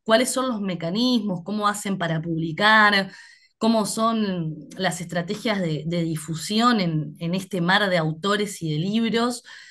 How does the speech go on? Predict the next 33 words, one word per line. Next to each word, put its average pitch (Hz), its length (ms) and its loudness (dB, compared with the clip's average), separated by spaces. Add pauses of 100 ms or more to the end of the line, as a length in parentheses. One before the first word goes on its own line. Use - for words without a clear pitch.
(320)
Em, 156 840 2 (140)
¿y 190 140 -8
cuáles 277 280 4
son 294 140 2
las 302 140 2
realidades 208 480 0
de 220 80 -6
ese 226 340 -10
concepto 170 540 -4
tan 208 400 2 (560)
siempre 262 580 4
mezquino 190 920 0 (180)
de 175 240 -2
la 170 100 0
literatura, 180 520 4
que 254 80 -6
es - 100 -4
el 214 100 -4
concepto 170 480 -2
de 208 100 2
mercado, 170 640 2
¿no? 226 380 0
Que 151 380 -6 (340)
a 196 120 4
mí 214 120 4
particularmente 220 800 0
me, 165 380 -2
me, 165 320 -2
me 156 320 2 (440)
posiciona 208 680 2
en 247 100 4
un 233 140 2
lugar, 220 600 2